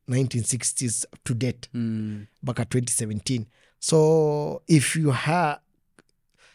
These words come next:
Speaker 1: you have something against him or against his book, point it out and take it to the, to, to, to, what is it called? To the court.
Speaker 2: Yeah,
Speaker 1: So
Speaker 2: yeah.
Speaker 1: that, I think that's why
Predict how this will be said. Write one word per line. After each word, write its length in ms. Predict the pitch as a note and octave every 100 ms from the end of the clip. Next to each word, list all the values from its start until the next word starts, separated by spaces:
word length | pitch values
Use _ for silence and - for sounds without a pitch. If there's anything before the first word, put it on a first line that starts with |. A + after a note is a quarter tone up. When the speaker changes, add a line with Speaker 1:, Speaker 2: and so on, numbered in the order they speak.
| _ -
Speaker 1:
you 180 | C#3 C#3
have 240 | D#3 E3
something 500 | - E3 - D3+ D3 -
against 480 | A#2 A#2 A#2 - -
him 300 | A3 G#3 C#3 _ -
or 120 | B2+ A#2+
against 320 | A#2 A#2 -
his 140 | G#2+
book, 240 | A#2 B3+ - _ _ _ _ _ _ -
point 240 | F3 E3+
it 120 | D#3 -
out 180 | F#3+ F#3
and 140 | A2+
take 160 | B2 -
it 80 | -
to 80 |
the, 160 | C#3 G3+ - _ _ _ - - F3+ -
to, 320 | A#2+ A2+ A2
to, 500 | - A#2+ A2+ A2+ A#2
to, 80 | B2+
what 300 | A#2 A#2 C3
is 60 | B2
it 100 | A2+
called? 240 | - G#2+ G#2+ _ _ _ _ _ _ _ _ _
To 80 | B2
the 80 | C3
court. 400 | - D#3 - -
Speaker 2:
Yeah, 360 | C3 C3 A#2+ G#2+ _ _
Speaker 1:
So 120 | B2 A#2+
Speaker 2:
yeah. 80 |
Speaker 1:
that, 200 | C#3+ F3+
I 80 | E3
think 200 | E3+ F3+
that's 240 | D#3+ D#3+ C#3
why 580 | D3+ D3 D3 D3 D3